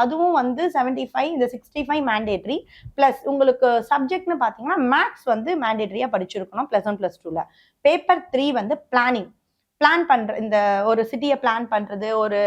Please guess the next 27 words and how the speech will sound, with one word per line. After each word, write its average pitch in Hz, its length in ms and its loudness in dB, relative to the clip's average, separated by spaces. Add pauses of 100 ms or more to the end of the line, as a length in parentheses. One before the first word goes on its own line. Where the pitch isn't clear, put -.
(640)
ஏரியாவை 277 480 4
பிளான் 240 240 0
பண்றது, 220 300 -4
இது 285 100 -2
மாதிரி 269 200 2
Bachelor 233 440 -2
of 226 120 -2 (160)
Planning 247 420 0
அந்த 240 320 0 (680)
கோர்ஸ் 277 340 2
போகணும்னு 226 300 0
நினைக்கிறவங்களுக்கும் 190 680 -2 (280)
மேத்ஸ் 330 400 -2
வந்து 233 280 -4
கம்பல்சரி. 170 580 -4 (260)
So, - 180 0 (320)
இந்த 226 260 0
எக்ஸாம் 269 400 0
எழுதணும்னா 240 560 2 (400)
பிளஸ் 277 300 4
டூ 339 140 -2
கண்டிப்பா 233 600 -2
பாஸ் 208 260 2
ஆயிருக்கணும். 190 480 0 (200)
அந்த 254 260 2
பிளஸ் 392 260 2
டூல 339 220 0